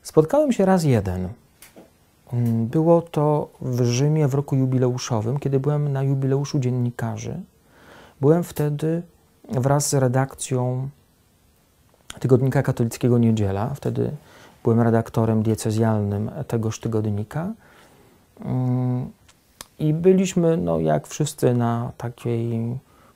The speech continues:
quasi audiencji prywatnej, e, gdzie stawało się do wspólnego zdjęcia z Janem Pawłem drugim. I wówczas po tym wspólnym zdjęciu podszedł do mnie bodajże ksiądz Mokrzycki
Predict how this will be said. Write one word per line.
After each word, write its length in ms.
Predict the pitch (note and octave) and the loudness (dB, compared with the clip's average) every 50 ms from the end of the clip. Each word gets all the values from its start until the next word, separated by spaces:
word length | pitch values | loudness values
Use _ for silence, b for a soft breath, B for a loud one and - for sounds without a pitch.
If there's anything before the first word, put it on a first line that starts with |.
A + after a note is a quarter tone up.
| b - | b -4
quasi 340 | - - C3 B2+ A#2+ B2 C3 | 4 6 6 6 8 6 6
audiencji 500 | B2 A#2+ A2+ A#2 B2+ B2+ B2 B2 - - | 6 6 6 6 6 6 4 0 -4 -6
prywatnej, 1000 | - A#2+ A#2+ G#2+ A#2 A2+ A#2 A#2 - - - A2 A2 A2 G#2+ G#2 G#2+ G#2+ G#2 A#2 B B B B B B B B - | 0 0 2 4 4 4 2 2 -2 -4 0 0 2 2 2 2 0 0 -2 -4 B B B B B B B B -12
e, 560 | - - G#2+ G#2 G#2 G#2 G#2+ G#2+ G#2+ A2 G#2+ A2 | -6 -4 -2 -2 0 0 0 0 -2 -2 -2 -2
gdzie 580 | A#2 G#2+ A2 A2 A2 G#2 G2+ G#2 G#2 G2+ A2 - F#3 E3+ B2 | -2 -2 0 0 0 2 2 0 0 -2 -4 -6 -6 -6 -6
stawało 520 | - - - A#2+ G#2 A2+ A2 A2 A2+ A2 | -4 2 2 4 4 4 4 4 4 4
się 120 | - - A2+ | 2 0 -2
do 100 | G#2+ G#2 | -2 -2
wspólnego 520 | - - - - A2+ A2 G#2+ G#2+ G#2+ A2 | -4 -6 -4 -2 0 2 2 2 0 0
zdjęcia 460 | A2 A2 A2 G#2 G2+ G2+ G#2 - G#2+ | -2 -2 -2 -2 -2 -2 -2 -4 -4
z 40 | G#2 | -2
Janem 240 | G#2 G2+ G#2 G2+ G2+ | -2 -2 -2 -2 -2
Pawłem 300 | - G#2+ G#2+ G#2+ G2+ G#2 | -4 -4 -4 -2 -4 -2
drugim. 360 | G2+ G2 F#2+ F#2+ G2 F#2 G2 - B B B B B B B B - | -2 -4 -4 -4 -4 -6 -8 -10 B B B B B B B B 0
I 60 | C3+ | 2
wówczas 440 | C#3 G#3+ A3 - C#4 B3 - - - _ _ _ _ _ _ _ - | 2 2 2 2 2 2 0 -2 -8 _ _ _ _ _ _ _ 4
po 140 | - G3 G#3 | 6 6 6
tym 320 | G3+ - - - F#3+ E3+ | 6 4 4 6 6 6
wspólnym 460 | D#3 - - - G#3+ A#3 A3+ G3+ E3+ | 4 -2 -2 4 6 8 8 8 8
zdjęciu 400 | C#3+ C3 C#3+ F3 G3 G3+ - F#3+ | 6 4 4 2 2 2 2 0
podszedł 460 | F#3+ - - F#3 F#3 - - D#3+ D3+ C#3+ | 0 2 0 0 0 0 -2 0 0 4
do 140 | D3+ E3+ | 4 4
mnie 320 | F3+ F3+ F3 E3 E3 E3 - - | 4 4 2 2 0 -2 -2 -2
bodajże 380 | D#3+ D3 D3 E3 E3+ D#3+ D#3+ | 0 2 4 4 4 2 0
ksiądz 380 | D3+ - - D#3 D#3 D#3 D3+ - | -2 -2 -2 -2 -2 -2 -2 -2
Mokrzycki 760 | D3+ D3 - - - D#3 - - - - - A2 B2+ E3+ | -4 -4 -2 0 -2 -2 -2 -4 -12 -10 -8 -8 -6 -8